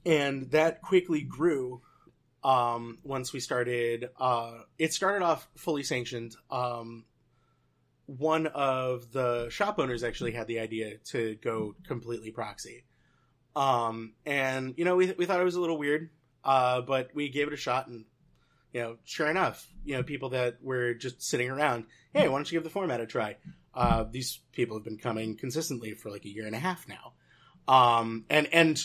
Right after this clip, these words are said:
you know, trying new things. It's not always the same deck. I think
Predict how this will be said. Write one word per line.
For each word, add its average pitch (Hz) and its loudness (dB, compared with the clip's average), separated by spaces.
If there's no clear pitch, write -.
you 160 6
know, 131 4
trying 175 4
new 160 6
things. 135 0
It's 110 -4
not 131 0
always 131 2
the 131 -6
same 127 -2
deck. 135 -2
I 131 -2
think 127 -4